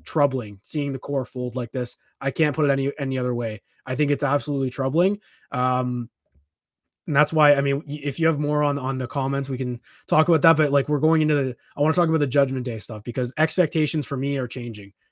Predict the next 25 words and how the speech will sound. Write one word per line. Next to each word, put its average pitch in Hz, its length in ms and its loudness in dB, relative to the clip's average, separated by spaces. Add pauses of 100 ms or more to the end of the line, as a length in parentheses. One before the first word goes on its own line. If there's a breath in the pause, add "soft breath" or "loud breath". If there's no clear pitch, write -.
(100)
after, 131 380 -2
after 135 360 0
the 123 100 -2
comments. 131 440 -2
And, 120 200 -4 (360 soft breath)
uh, 117 360 -4 (140)
one 165 200 4
more 196 180 8
thing 170 260 4
I 156 60 4
will 151 180 2
say, 160 300 0 (200 soft breath)
it's 156 160 0
good 156 400 4
that 143 340 2 (380)
they're 147 140 2
on 135 100 2
the 123 60 -4
same 120 240 -6
page. 101 360 -12
I 131 60 -6
should 120 200 -4
<laughs> - 80 -2
say 170 120 0
that. 139 200 0